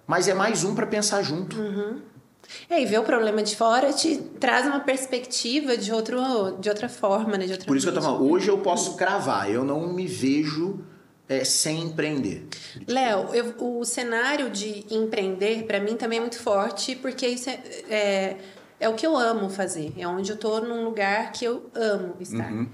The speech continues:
Speaker 2: Mas a gente tá fazendo o, o, a linha do tempo ao contrário, né? Mas num dado momento, depois que eu saí do banco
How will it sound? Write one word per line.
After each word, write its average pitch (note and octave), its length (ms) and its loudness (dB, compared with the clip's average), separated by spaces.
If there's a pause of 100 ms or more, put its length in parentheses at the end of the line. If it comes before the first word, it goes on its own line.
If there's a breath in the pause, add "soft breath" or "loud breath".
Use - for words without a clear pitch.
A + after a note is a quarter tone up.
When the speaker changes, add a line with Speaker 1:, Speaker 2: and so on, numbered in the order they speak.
(260 loud breath)
Speaker 2:
Mas A3 640 2 (320)
a G3+ 60 -2
gente G#3+ 280 -4
tá G#3 160 0
fazendo G3 680 0 (160)
o, - 20 -14
o, F3 540 -4 (320)
a G3 80 -4
linha F#3+ 180 0
do G3 120 -4
tempo F3+ 600 -4
ao F#3 120 -6
contrário, G3 460 0
né? G3 240 -2 (640 loud breath)
Mas G#3 440 0
num A#3 180 0
dado A#3+ 220 2
momento, A3 400 0
depois G3+ 400 -2
que - 80 -2
eu C4 40 2
saí F3+ 240 -4
do F3 120 -6
banco G#3+ 600 -4